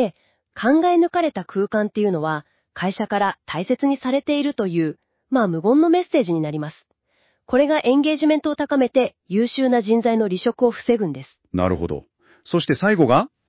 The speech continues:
Speaker 1: 四つ目ですね。採用力とブランディングの強化です。
Speaker 2: 採用力？
Speaker 1: ええ。求職者の方が会社訪問をした時に、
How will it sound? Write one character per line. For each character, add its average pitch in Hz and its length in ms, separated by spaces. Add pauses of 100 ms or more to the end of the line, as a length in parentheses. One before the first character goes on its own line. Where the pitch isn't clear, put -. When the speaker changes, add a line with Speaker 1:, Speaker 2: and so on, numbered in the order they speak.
Speaker 1:
四 196 140
つ - 160
目 269 120
で 180 120
す - 100
ね。 196 220 (500)
採 233 140
用 311 180
力 233 220
と 160 100
ブ 165 140
ラ 220 100
ン 247 80
デ 247 60
ィ 247 60
ン - 20
グ 240 80
の 233 100
強 214 160
化 147 140
で 139 100
す。 - 60 (400)
Speaker 2:
採 208 140
用 240 160
力？ - 320 (180)
Speaker 1:
え 240 60
え。 202 220 (520)
求 311 180
職 403 200
者 339 120
の 277 120
方 254 200
が 240 300
会 214 220
社 240 120
訪 247 220
問 208 220
を 196 80
し - 80
た 226 100
時 233 240
に、 226 200